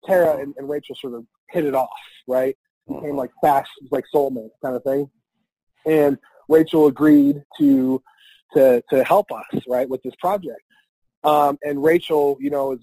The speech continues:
Speaker 1: very intelligent. She, her, you know, she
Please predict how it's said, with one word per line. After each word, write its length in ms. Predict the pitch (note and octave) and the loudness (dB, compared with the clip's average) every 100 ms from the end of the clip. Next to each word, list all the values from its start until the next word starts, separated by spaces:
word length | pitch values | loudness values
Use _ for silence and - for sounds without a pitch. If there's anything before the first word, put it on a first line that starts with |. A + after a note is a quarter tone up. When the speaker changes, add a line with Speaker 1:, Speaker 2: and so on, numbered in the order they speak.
| A#2+ | -8
Speaker 1:
very 340 | D3 D3+ D3 C#3 | -4 -4 -4 -8
intelligent. 600 | - C#3 C3 B2+ C3+ B2+ | -6 -6 -6 -10 -12 -12
She, 120 | - | -14
her, 160 | B2+ C#3 | -10 -8
you 180 | C3 C3 | -6 -6
know, 280 | B2+ A#2+ - | -6 -6 -10
she 360 | - C3 B2+ | -14 -12 -12